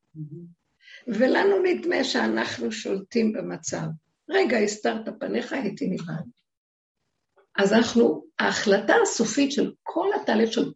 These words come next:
Speaker 2: כל העבודה שעשינו, סור מרע, עשה טוב, גם את הטוב הזה לפרק, לראות את הראש של הנחש,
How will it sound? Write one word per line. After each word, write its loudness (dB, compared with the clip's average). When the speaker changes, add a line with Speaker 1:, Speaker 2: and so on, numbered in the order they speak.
Speaker 2:
כל 0
העבודה 0
שעשינו, 0
סור -2
מרע, 0
עשה -2
טוב, 4
גם 6
את -4
הטוב 4
הזה 4
לפרק, 4
לראות 0
את -4
הראש 0
של -2
הנחש, -2